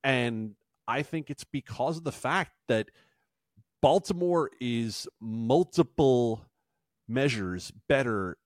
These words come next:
than this Cardinals team. It's not all that close. I-, if you want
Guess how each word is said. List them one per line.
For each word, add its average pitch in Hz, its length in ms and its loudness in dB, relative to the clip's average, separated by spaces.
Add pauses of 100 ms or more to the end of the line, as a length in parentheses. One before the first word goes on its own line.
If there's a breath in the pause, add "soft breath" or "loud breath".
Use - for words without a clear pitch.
than 104 280 -4
this 101 180 -2
Cardinals 127 640 -6
team. 78 360 -10
It's - 240 -10
not 139 260 -2
all 127 200 0
that 104 320 -4
close. - 640 -4 (160)
I-, 107 300 -2
if 113 340 -6
you 123 100 0
want 135 300 -2